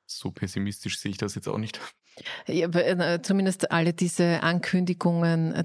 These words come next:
Speaker 2: die Kickl und Co. so machen, ganz so lässt sich das ja nicht umsetzen, weil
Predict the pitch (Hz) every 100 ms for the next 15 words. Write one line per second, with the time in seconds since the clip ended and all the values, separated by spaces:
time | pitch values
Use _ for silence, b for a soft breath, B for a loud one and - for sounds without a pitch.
0 | - 165 165 160 160 170 - 175 170 -
1 | 165 165 156 165 175 165 160 - 175 165
2 | 165 - 175 165 160 - 170 170 156 156
3 | 160 156 170 160 - 156 - 170 160 151
4 | 151 151